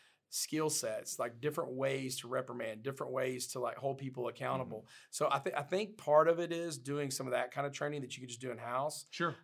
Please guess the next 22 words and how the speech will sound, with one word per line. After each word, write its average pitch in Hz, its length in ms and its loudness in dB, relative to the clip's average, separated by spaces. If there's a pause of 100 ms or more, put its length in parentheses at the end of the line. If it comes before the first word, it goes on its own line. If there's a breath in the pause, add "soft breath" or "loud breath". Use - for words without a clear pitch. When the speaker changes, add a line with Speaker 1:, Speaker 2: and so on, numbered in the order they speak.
(100)
Speaker 1:
Um, 131 420 2 (260 soft breath)
but 147 120 4
it 156 80 2
is 220 180 6
recognizing 143 600 4
that, 131 140 -6
and 131 140 -4
someone's 135 540 0
better 117 500 0
and 127 180 -4
mentoring 135 600 0
that 123 200 0
guy 120 200 0
a 120 40 2
little 120 200 0
more 123 320 0
than 123 100 -2
maybe 123 220 -2
the 120 100 0
other 117 160 -2
guys. 95 420 -10
Speaker 2:
Right. 76 180 -6